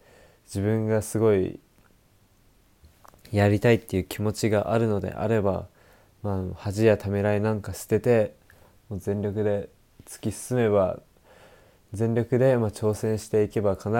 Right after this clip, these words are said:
ず何かあるので、何かを待っているので、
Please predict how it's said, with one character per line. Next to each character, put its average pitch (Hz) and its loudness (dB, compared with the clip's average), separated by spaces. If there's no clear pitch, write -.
ず 117 -2
何 120 0
か - -4
あ 95 -6
る 92 -2
の 90 -6
で、 90 -12
何 127 2
か 92 -2
を 87 -6
待 95 -4
っ - -20
て 95 -4
い - -2
る 90 -4
の 90 -10
で、 95 -12